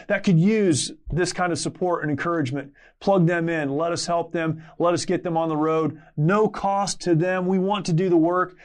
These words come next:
but we need you to get them to us.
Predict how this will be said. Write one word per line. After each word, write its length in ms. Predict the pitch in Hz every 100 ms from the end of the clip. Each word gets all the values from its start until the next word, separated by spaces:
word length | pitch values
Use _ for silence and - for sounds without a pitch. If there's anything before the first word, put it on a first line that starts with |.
| -
but 140 | - 151
we 180 | 180 185
need 260 | 185 160
you 500 | 143 170 170 170 - -
to 100 | 143
get 260 | 147 156 143
them 380 | 160 156 135 -
to 500 | - 156 147 139 139 _
us. 580 | 143 123 - - -